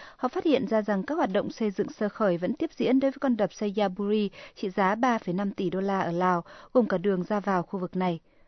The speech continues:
Ủy ban sông Mekong gồm có Thái Lan, Lào, Campuchia và Việt Nam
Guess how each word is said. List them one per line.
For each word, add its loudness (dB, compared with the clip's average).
Ủy 0
ban 6
sông 4
Mekong 4
gồm 0
có -8
Thái -4
Lan, 2
Lào, 0
Campuchia -4
và -4
Việt -4
Nam 2